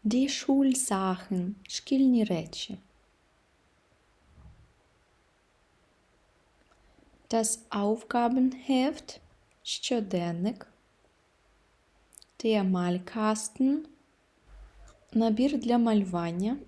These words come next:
Der Ohrschützer, захисний навушник.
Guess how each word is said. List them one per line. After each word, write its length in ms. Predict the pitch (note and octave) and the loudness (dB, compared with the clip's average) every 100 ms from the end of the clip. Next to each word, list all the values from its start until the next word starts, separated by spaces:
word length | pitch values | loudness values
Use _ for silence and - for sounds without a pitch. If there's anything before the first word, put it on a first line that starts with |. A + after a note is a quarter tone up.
| _ _ _ _ _ _ _ _ _ - - _ _ _ - | _ _ _ _ _ _ _ _ _ -20 -20 _ _ _ -2
Der 320 | A#3 A#3 A3+ - | 0 0 -4 -4
Ohrschützer, 1120 | A#3+ B3+ C4 - - - G#3+ - - F#3+ F#3+ F3+ - _ _ _ _ _ _ - | 2 2 2 -2 -4 0 0 0 -2 -2 -6 -10 -20 _ _ _ _ _ _ -12
захисний 680 | A3 A#3 A#3 B3+ - A#3+ G#3+ | -2 -2 0 -2 2 2 4
навушник. 720 | G3+ F#3 F3 - - E3 - | 2 0 -6 -8 -6 -6 -8